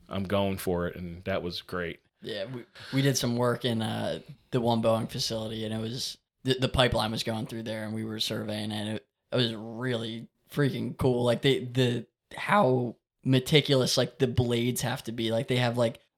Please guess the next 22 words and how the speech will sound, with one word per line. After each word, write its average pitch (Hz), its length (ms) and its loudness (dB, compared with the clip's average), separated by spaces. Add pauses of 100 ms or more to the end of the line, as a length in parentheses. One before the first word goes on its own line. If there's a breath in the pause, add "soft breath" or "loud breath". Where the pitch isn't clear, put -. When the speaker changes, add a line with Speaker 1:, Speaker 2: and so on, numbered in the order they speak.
Speaker 2:
little 143 500 8
ounce 131 380 2
weights 127 440 2
that, 117 160 4
like, 117 220 0
they 123 120 4
have 123 340 2
the 110 100 -6
spinners 123 720 4
that, 113 200 4
like, 113 360 0
test - 520 6
the 135 120 4
new 123 200 10
blades, 117 560 4
and, 113 140 4
like, 110 200 0 (280 soft breath)
they'll 123 220 8
move, 127 640 8 (300)
uh, 104 320 0 (320)
one 127 520 8
ounce 123 600 2